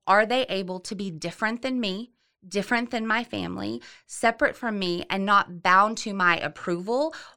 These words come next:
or anything like that, and still be accepted by me? Because otherwise what happens is if they can't differentiate, then now they become dependent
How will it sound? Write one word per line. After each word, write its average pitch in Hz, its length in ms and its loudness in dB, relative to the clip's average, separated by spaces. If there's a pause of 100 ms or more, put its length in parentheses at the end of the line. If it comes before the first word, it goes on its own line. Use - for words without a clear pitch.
or 185 300 -2
anything 247 420 -4
like 226 260 -4
that, 175 300 2
and 190 180 -4
still - 280 -4
be 233 180 -4
accepted - 640 -6
by - 160 -2
me? - 320 -14 (380)
Because 226 400 -4
otherwise 226 520 2
what - 140 -2
happens 214 480 -2
is 180 260 -4 (240)
if - 140 -8
they 202 140 0
can't 226 400 -6
differentiate, 208 880 -6
then 202 160 -2
now 196 180 8
they 233 120 0
become 214 360 -8
dependent 185 560 -6